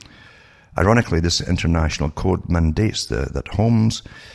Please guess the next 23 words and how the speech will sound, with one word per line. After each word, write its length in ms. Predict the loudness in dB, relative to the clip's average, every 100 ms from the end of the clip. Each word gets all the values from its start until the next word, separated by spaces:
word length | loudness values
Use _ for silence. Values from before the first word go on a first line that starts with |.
| -20 -4
be 80 | -2
connected 360 | 4 4 2 0
to 80 |
an 100 | 2
electricity 580 | 2 2 0 -4 -6 -4
grid 260 | -2 -2 -4 -14 -20 -4
and 280 | 0 2 2
running 260 | 2 2 2
water 240 | 0 -2
source, 460 | -4 0 0 0 -2
even 300 | -2 2 2
though 320 | 4 2 0 0
most 260 | -2 -2 -2
of 60 |
the 80 | 0
world 220 | 0 2
lives 200 | 0 -2
without 280 | -2 -2 -2
reliable 360 | 0 -2 0 -2
electricity 520 | -4 -4 -4 -2 -4 -4 -20 -14 -2
and 120 | 0
municipal 380 | 0 0 -2 0
water 440 | -2 -2 -2 -6